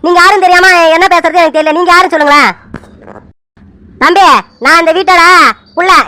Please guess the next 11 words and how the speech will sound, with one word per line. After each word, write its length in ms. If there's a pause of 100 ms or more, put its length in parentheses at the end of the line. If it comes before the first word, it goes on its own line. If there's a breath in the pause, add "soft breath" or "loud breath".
என்ன 220
அலமையில 300
இருக்காங்க 300
பாரு, 160 (420)
அவங்களோட 340
புள்ள 200
நானு. 180 (380)
அப்புறம் 200
நீ 120
சொன்னியே 280
பூமாரி, 280